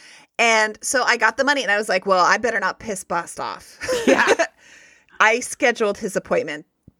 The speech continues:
Speaker 1: as soon as I had that check in hand.
Speaker 2: Post haste.
Speaker 1: Be
Speaker 2: Keep
Speaker 1: aware. <laughs>
Speaker 2: keep that in mind. <laughs> Any other cautions about magic? Love spells.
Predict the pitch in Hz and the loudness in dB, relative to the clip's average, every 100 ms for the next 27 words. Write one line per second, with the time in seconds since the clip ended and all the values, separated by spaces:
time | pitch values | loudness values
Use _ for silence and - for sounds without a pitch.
0 | _ _ - 190 190 - 208 190 185 185 | _ _ -4 -2 -2 -4 -4 -4 -6 -8
1 | 170 170 - - - - 160 - - - | -8 -10 -10 -10 -14 -14 -18 -18 -18 -20
2 | _ - 320 330 302 - - 190 147 - | _ -2 2 2 2 -4 0 2 0 -2
3 | - - - _ _ _ _ _ - 294 | -4 -4 -10 _ _ _ _ _ -12 -8
4 | 339 311 277 175 - - - 294 170 165 | -2 0 0 0 -4 -6 -6 -4 -2 2
5 | 180 285 370 415 427 294 294 294 302 302 | 2 2 2 2 4 4 4 4 4 0
6 | - _ - 554 508 339 - - 330 - | -12 _ -10 -4 -4 -4 -12 -4 -4 -2
7 | - - 466 - 381 - _ _ _ 339 | -4 -2 -6 -4 -8 -8 _ _ _ 2
8 | 392 247 262 - - 175 - 175 156 147 | 4 4 2 0 0 -4 -4 -8 -6 -6
9 | 143 - - 131 - - - - _ _ | -6 -10 -12 -14 -16 -20 -20 -20 _ _
10 | _ _ - 202 247 254 - 269 220 190 | _ _ -8 0 2 2 -2 2 4 4
11 | 165 151 - | 0 -6 -12